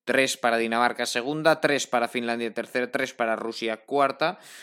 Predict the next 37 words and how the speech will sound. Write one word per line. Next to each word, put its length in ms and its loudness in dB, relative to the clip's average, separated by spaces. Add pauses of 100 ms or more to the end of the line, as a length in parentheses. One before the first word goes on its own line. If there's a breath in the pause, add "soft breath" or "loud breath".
(220 loud breath)
No 140 0
ha 60 6
sido 280 2
Turquía, 460 2
pero 220 0
no 240 2
ha 40 2
sido 380 -2
una 160 -4
buena 640 -6
Eurocopa, 520 -6
ni 80 -10
mucho 260 -14
menos 200 -12
de 220 -8 (320 soft breath)
la 180 4
selección 380 2
rusa, 360 0
que 120 2
ha, 160 4 (720)
ha 160 8
perdido 400 2
su 160 -6
solidez 640 2
sin 300 -2
ganar 340 2
nada 420 0 (400 loud breath)
a 220 -2
cambio. 440 -6 (380 loud breath)
Pasamos 420 2
al 140 6
grupo 300 2
C, 240 4
donde 380 2
Países 580 2
Bajos, 480 0 (420)
mm, 360 -6